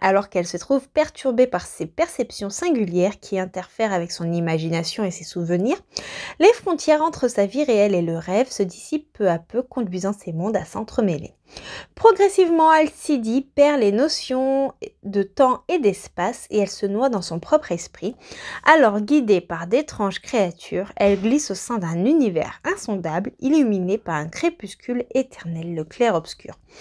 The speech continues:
Y trouvera-t-elle du réconfort, un moyen de faire face, ou sombrera-t-elle plus profondément encore dans les limbes de son esprit rêveur ?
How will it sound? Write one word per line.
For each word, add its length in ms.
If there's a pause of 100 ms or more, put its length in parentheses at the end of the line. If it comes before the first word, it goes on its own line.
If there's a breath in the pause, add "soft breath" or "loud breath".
(380 loud breath)
Y 100
trouvera-t-elle 600
du 100
réconfort, 840
un 100
moyen 380
de 120
faire 280
face, 420
ou 80
sombrera-t-elle 800
plus 180
profondément 640
encore 420
dans 140
les 120
limbes 320
de 80
son 240
esprit 480
rêveur ? 760